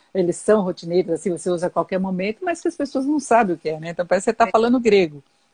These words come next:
Speaker 2: Sim.
Speaker 1: Então, precisa tomar muito cuidado com isso. E o público é diversificado. Então, você fala pra várias classes sociais, o rádio, T V,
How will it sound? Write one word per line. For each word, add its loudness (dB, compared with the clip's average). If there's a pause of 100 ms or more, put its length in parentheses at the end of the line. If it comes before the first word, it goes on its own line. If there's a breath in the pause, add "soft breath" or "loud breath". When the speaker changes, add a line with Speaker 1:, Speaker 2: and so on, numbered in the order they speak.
(360)
Speaker 2:
Sim. -8
Speaker 1:
Então, 0
precisa 2
tomar 0
muito 0
cuidado 2
com -6
isso. -4 (260 soft breath)
E 2
o 0
público -2
é 0
diversificado. -6
Então, -4
você -4
fala -2
pra -2
várias 0
classes -8
sociais, -4
o -6
rádio, -4
T -8
V, 0